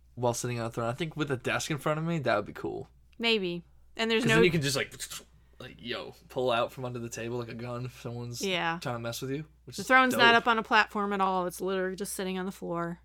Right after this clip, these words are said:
Speaker 1: Yeah. Well, that room is real, right? Like, the, the, the furniture in there? I
Speaker 2: Not
Speaker 1: think
Speaker 2: the
Speaker 1: so.
Speaker 2: furniture, that was designed, but
Speaker 1: Okay, okay.
Speaker 2: the room itself is the real place.
Speaker 1: The, the throne and the, oh, obviously the throne. But the table?
Speaker 2: No, they made that.
Speaker 1: Okay.
Speaker 2: Um,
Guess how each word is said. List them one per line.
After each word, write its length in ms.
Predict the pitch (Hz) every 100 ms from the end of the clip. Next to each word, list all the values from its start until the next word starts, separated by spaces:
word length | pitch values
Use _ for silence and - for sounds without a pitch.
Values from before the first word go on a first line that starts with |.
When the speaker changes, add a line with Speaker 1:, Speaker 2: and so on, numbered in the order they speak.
| 135
Speaker 1:
Yeah. 200 | 120 127 135
Well, 180 | 156 165
that 200 | 202 180
room 180 | 214
is 120 | 156 110
real, 240 | 147 101
right? 260 | 101 131 -
Like, 180 | 117 113 127
the, 140 | 127
the, 280 | 127 131 -
the 120 | 131
furniture 500 | - 123 127 - 160
in 80 | 165
there? 240 | 180 196 - _ _
I 340 | _ _ _ 233
Speaker 2:
Not 140 | 254 254
Speaker 1:
think 60 |
Speaker 2:
the 60 | -
Speaker 1:
so. 60 |
Speaker 2:
furniture, 360 | 226 202 180 180
that 180 | 175 170
was 120 | 160
designed, 480 | 160 151 151 151 156
but 220 | 170 - _ -
Speaker 1:
Okay, 300 | 135 127 -
okay. 100 | -
Speaker 2:
the 140 | 214 214
room 200 | 202 185
itself 360 | - - -
is 160 | 156 143
the 60 | 147
real 200 | 196 165
place. 180 | 196 135
Speaker 1:
The, 80 | 120
the 180 | 127
throne 320 | - 143 196 226
and 100 | 123
the, 80 | 110 131
oh, 180 | 120
obviously 340 | 117 123 113 104
the 80 | 95
throne. 280 | 107 87 - -
But 100 | 131
the 60 | 135
table? 420 | 135 165 311 - _ - _ - - _ -
Speaker 2:
No, 120 | 175 -
they 120 | 185
made 160 | 185 156
that. 160 | 143 - - - -
Speaker 1:
Okay. 220 | 156 110 - - - - - - - - - -
Speaker 2:
Um, 680 | 208 202 202 190 190 190